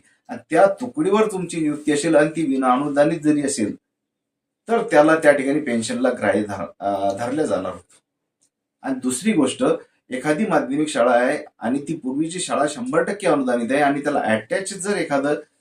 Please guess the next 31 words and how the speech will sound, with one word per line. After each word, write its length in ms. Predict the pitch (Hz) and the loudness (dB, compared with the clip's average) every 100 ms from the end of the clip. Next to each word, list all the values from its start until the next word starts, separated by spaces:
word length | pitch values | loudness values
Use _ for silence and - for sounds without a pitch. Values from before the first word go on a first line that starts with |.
| _ 131 | _ -4
कनिष्ठ 280 | 131 - | -2 -2
महाविद्यालय 560 | 175 147 123 120 113 113 | -2 0 0 0 0 2
झालं 200 | 104 107 | 2 0
असेल, 200 | 107 110 | -2 -4
अकरावी 280 | 101 120 120 | -2 0 2
बारावीचे 440 | 104 117 131 151 | 4 4 2 0
जर 120 | 165 | -2
वर्ग 360 | 170 110 110 127 | 0 2 0 4
उघडले 340 | 165 135 117 | 4 4 2
असतील 320 | 107 107 95 98 _ _ _ _ | 0 -2 -4 -4 _ _ _ _
तर 80 | 127 | -12
त्यावेळेस 720 | - - 117 139 160 220 214 | -12 -2 2 2 4 4 2
सुद्धा 440 | 135 123 135 98 - _ _ _ _ _ _ 147 | -4 -2 4 4 4 _ _ _ _ _ _ 4
त्या 180 | 185 | 4
ठिकाणी 360 | 196 127 135 165 | 4 0 -2 0
नोकरी 380 | 156 123 147 151 | -2 -4 -4 -4
करणाऱ्या 440 | 135 123 117 127 135 | -2 -2 0 2 0
शिक्षक 340 | 117 - 131 131 | -6 -10 -10 -8
किंवा 160 | 123 127 | -2 -2
कर्मचाऱ्यांना 600 | 104 110 110 - 120 117 | 0 -2 0 0 0 -2
सुद्धा 380 | 101 92 107 147 | -6 -12 -6 -6
पेन-, 280 | - 107 104 _ | -4 -4 -4 _
जुन्या 280 | 104 123 147 | -6 -4 -2
पेन्शनचा 480 | 110 107 113 110 107 | -4 -6 -6 -4 -2
लाभ 220 | 98 - | -4 -6
मिळणार 280 | 98 104 104 | -6 -4 -4
होता. 260 | 104 143 - | -4 -6 -6
अशा 260 | 110 - 120 | -12 -8 -4
या 120 | 117 | -4
दोन 280 | 113 101 104 | -4 -4 -4
गोष्टी 420 | 101 - 156 170 | -6 -8 -8 -8